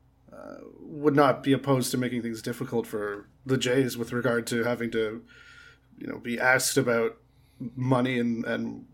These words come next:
what they intend to spend and stuff. But it seems like a different kind of a deal than that.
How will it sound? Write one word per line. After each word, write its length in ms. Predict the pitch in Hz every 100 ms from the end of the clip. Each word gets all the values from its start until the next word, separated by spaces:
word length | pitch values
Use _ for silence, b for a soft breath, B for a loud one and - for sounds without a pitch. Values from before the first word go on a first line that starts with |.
| _ -
what 360 | 131 117 117
they 140 | 123 113
intend 300 | 113 123 113
to 60 |
spend 340 | 107 143 143 135
and 100 | 123
stuff. 200 | 123 -
But 100 | 190
it 140 | 226
seems 240 | 170 139
like 100 | 131
a 40 | -
different 280 | 135 127 113
kind 180 | 120
of 80 | 113
a 40 | 110
deal 280 | 120 120
than 160 | 110 107
that. 380 | 123 117 110